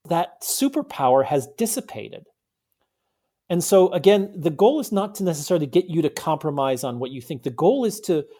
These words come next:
recognize and to see the other person as a human who will not throw you under the bus. You know, to recognize, "I can trust this thing called the United States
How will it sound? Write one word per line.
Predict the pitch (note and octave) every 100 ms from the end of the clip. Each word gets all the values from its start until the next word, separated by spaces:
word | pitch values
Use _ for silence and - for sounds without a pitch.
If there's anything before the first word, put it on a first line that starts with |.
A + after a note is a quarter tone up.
| _ -
recognize | C3 F3 F#3+ F#3 D3+ A#2+ A2 A2+ F#3
and | C#3
to | C3
see | - - G3 A#3
the | G#3 -
other | D#3 D#3+
person | D3 - F3 E3+ - G2 A#2 - _ _ _ _ _ _
as | D3 D3
a |
human | F3 - G#3+ G3+
who | D#3+ - F#3+ F3+ E3 _ -
will | D3 E3+ F3
not | D#3+ E3 F#3 F#3 - - _ _ _ _ _ _ _ _ _
throw | - - E3
you | E3 D3+
under | D3 C3+
the | A#2+
bus. | B2 E2+ - - - _ _ _ _ _ D#3
You |
know, | D3+
to | D3+
recognize, | D3+ F3 G3+ E3+ D#3 -
"I | G3
can | G#3+ G3+
trust | - G3 G#3+ - D#3
this | C#3 E3+ -
thing | - - D#3+ C#3 G#2 A#2+ B2 _ _ _ _ _ -
called | - F3+ F3+ D#3+
the |
United | D#3+ D3 D3 D3+ B2+
States | - C#3+ A2+ G2+ - -